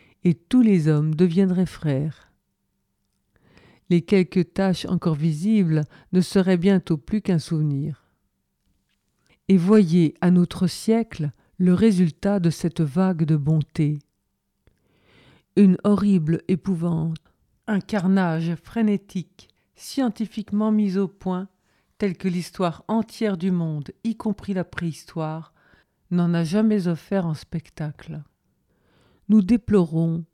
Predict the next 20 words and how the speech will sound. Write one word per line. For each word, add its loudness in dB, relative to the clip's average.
dans 2
notre 0
école 0
spirituelle, -2
à 2
juste -2
titre, -8
le 4
sort 0
affreux -2
des -2
cathares, -4
les 4
frères 0
et 2
sœurs 0
de 0
la 2
fraternité -2
précédente, -4